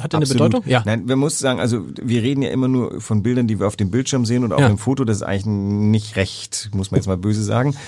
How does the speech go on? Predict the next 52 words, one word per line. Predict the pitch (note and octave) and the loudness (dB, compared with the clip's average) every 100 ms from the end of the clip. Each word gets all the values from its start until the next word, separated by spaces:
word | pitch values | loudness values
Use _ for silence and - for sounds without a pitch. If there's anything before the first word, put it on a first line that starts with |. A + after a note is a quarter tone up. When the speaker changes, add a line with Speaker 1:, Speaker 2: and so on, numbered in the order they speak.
| - - | -18 -4
Speaker 2:
Ähm, | G2+ A2 G#2+ | 2 4 4
tatsächlich | G#2+ G2+ A2 A2 | 2 0 2 2
sollte | G2+ G#2 | 2 2
man | G2+ | 2
immer | D2+ G#2+ | 2 0
vorm | G#2+ F2+ | -2 -2
Original | G2+ G2 F#2 G#2 | 0 0 2 0
stehen, | - G#2+ | 0 0
weil | G2 | 2
das | F#2+ - | 0 -2
transportiert | - G#2+ G#2 G2+ A2 | -2 -2 -2 -4 -2
noch | |
ein | G2 | -4
paar | F#2+ - | -2 -2
andere | A#2 G#2+ | 2 4
Sachen | B2 | 4
Speaker 1:
Ja. | |
Speaker 2:
mit. | F#2 F2+ | 2 0
Wir | G2+ | 0
hätten | G#2+ B2 | 0 2
über | G#2+ | -2
diesen | G#2 G2 G2 | 0 0 -2
Hackert | G#2 A#2 | -2 -4
ganz | G#2 G2 | -2 -2
anders | A2 B2+ A2+ | 0 0 0
gesprochen, | - - G2+ G#2+ A#2+ - - - | -2 -4 -2 -2 -2 -4 -12 -12
stünden | - B2 A#2+ G#2+ | 0 0 2 0
wir | G2+ G2 | 0 0
vor | A2+ | 0
dem | G#2+ F#2+ | 0 2
Bild | G#2 G2+ | 2 0
selber | F2+ G2 A#2 C#3 D3 C#3+ - - | 2 4 4 4 0 -2 -16 -4
und | G#2+ F#2+ | 0 2
würden | A2 A2+ | 2 4
wir | A2 | 2
bestimmte | G#2 - A2 | 0 -2 -2
Dinge | A2 A2+ A#2 | 0 2 2
sehen, | F#2+ G#2+ G#2+ | 2 4 4
die | G#2 F#2+ | 2 0
wir | F#2+ | 2
jetzt | G2 - - | 0 -2 -4
durch | F#2+ | -4
die | - | -4
Fotografie | E2 F#2+ F2+ - G#2+ | -4 -4 -4 0 2
nicht | B2+ - | 2 0
sehen | E2+ E2 | -4 -4
können. | - E2 - - - - | -2 -4 -4 -12 -20 -8
Aber | E2 G2 | 0 2
tatsächlich | - - A#2 B2+ | 2 2 2 0
ist | - - | -4 -2
der | F#2 D2+ | -2 -2
Rahmen | D#2+ G#2+ A#2+ | 0 2 2